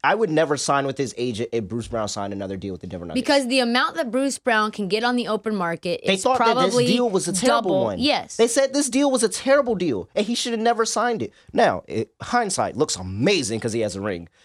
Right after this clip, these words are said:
Speaker 1: and now he's gonna command so much. I don't know if Malone was ju-, and if you ca-, I ca-, I was looking at Bruce Brown's reaction,
Speaker 2: And he's
Speaker 1: like,
Speaker 2: looking like,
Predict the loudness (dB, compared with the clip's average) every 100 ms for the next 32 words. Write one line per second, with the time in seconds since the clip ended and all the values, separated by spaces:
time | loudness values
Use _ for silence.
0 | _ -2 2 4 4 0 0 4 4 4
1 | 2 0 0 0 -4 -2 -2 -2 -2 0
2 | 0 -2 -4 -10 _ _ _ 0 2 2
3 | 2 2 2 -2 0 0 0 -4 -6 -2
4 | 0 0 -2 -4 -2 0 0 2 2 2
5 | 2 2 2 2 2 2 2 0 0 2
6 | 4 4 2 0 2 2 2 2 2 4
7 | 4 2 2 0 -2